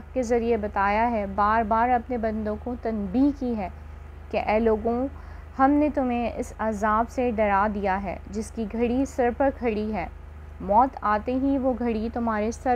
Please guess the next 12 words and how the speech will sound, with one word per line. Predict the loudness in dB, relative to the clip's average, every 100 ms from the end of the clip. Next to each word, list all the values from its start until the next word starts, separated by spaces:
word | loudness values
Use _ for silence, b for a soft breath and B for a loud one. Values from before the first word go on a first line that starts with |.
| 2
پر | 2
آ | 2 0 0
جائے | -2 -2 -4
گی | -10 -12 -14 B B
اور | -4 2
قیامت | 2 4 2 0 0
بھی | 0 0 2
قریب | 0 2 -2 0
ہی | 2 2
ہے، | 2 -2 -8 -18 -18 -6
اس | -6 -4 -2
لیے | 0 2